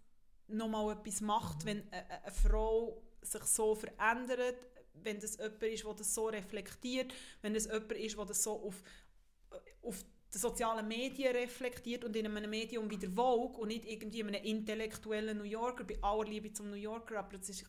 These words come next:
Speaker 1: geht ja immer so ein bisschen drauf, wo ist denn das Publikum, wo irgendwie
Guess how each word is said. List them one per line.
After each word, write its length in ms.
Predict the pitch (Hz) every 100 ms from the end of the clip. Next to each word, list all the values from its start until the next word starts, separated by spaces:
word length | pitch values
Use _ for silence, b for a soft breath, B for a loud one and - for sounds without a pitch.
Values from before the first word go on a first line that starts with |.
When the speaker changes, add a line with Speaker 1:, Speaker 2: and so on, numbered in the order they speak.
| 208
Speaker 1:
geht 180 | 208 196
ja 100 | 208
immer 140 | 202 202
so 100 | 208
ein 40 |
bisschen 220 | 208 220
drauf, 80 | 208 B B B
wo 180 | 202 214
ist 200 | 196 -
denn 160 | 208 196 B B
das 100 | -
Publikum, 600 | 240 220 233 - 220 196
wo 100 | 196
irgendwie 420 | 190 196 196 196